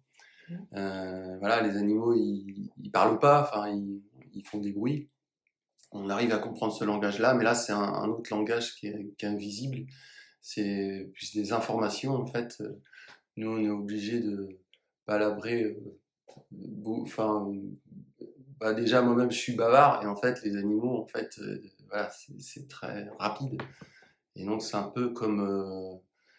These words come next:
Speaker 2: une étoile filante qu'il faut capter, et puis voilà, on a l'information, et,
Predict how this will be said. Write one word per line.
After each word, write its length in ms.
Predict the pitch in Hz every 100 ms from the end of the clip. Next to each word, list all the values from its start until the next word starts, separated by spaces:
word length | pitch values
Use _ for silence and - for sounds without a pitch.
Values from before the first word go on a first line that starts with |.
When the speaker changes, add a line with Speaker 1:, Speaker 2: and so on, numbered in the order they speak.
| _ _ -
Speaker 2:
une 160 | 120
étoile 240 | 131 135 131
filante 400 | 139 139 156 -
qu'il 100 | -
faut 140 | 120
capter, 600 | 135 120 - 143 156 131
et 80 | -
puis 180 | - 107
voilà, 260 | 117 95 92
on 120 | 98
a 60 | 101
l'information, 760 | 101 104 104 101 - 127 120
et, 240 | 107 104